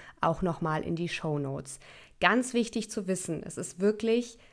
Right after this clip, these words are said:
essenziell, diese Glaubenssätze für sich zu erkennen erstmal. Das ist schon ein erster toller Schritt. Und dann aufzulösen, weil diese Glaubenssätze steuern dich unterbewusst. Sie steuern dich, sie steuern deinen ganzen Alltag,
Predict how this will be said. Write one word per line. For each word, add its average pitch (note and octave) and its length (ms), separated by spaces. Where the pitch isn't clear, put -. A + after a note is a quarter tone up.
essenziell, G3+ 920
diese G#3 360
Glaubenssätze F3+ 840
für F3+ 200
sich G3+ 420
zu - 160
erkennen G3 580
erstmal. A#3+ 580
Das G3+ 120
ist E3+ 60
schon E3 200
ein - 100
erster E3+ 400
toller E3 320
Schritt. A3+ 400
Und G3+ 240
dann F3 280
aufzulösen, E3 880
weil G3+ 380
diese A3+ 200
Glaubenssätze G3+ 720
steuern F#3+ 540
dich F3 280
unterbewusst. D#3+ 800
Sie F3 140
steuern A3+ 500
dich, A#3+ 300
sie G#3+ 200
steuern D4 260
deinen A#3 140
ganzen G#3 300
Alltag, F#3 580